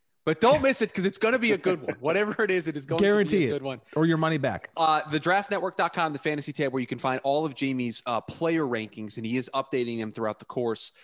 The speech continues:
Speaker 1: um, of this process. He just did his, uh, post-draft update to the rankings and actually
Speaker 2: Yep.
Speaker 1: shows you where players have moved up and down. I know we talked about it last week, but maybe for those of you, those, those of you that didn't see that,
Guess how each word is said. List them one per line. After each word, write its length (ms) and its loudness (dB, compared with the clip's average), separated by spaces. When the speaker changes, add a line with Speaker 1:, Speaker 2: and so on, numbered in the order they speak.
Speaker 1:
um, 480 -2
of 180 -2
this 160 -4
process. 480 -2
He 120 -10
just 360 -6
did 240 0
his, 300 -4
uh, 200 -2
post-draft 840 -2
update 400 -2
to 80 -6
the 60 -4
rankings 460 -8
and 80 -6
actually 240 -6
Speaker 2:
Yep. 180 -2
Speaker 1:
shows 140 -6
you 80 -6
where 120 -2
players 280 -4
have 100 -8
moved 180 -4
up 120 -4
and 80 -8
down. 160 -2
I 40 -4
know 80 -2
we 120 -4
talked 240 -8
about 160 -6
it 60 -14
last 220 -8
week, 140 -8
but 100 -8
maybe 240 -6
for 60 -16
those 280 0
of 140 -2
you, 240 -2
those, 320 -2
those 200 0
of 80 -4
you 80 0
that 100 -6
didn't 220 -6
see 220 0
that, 240 0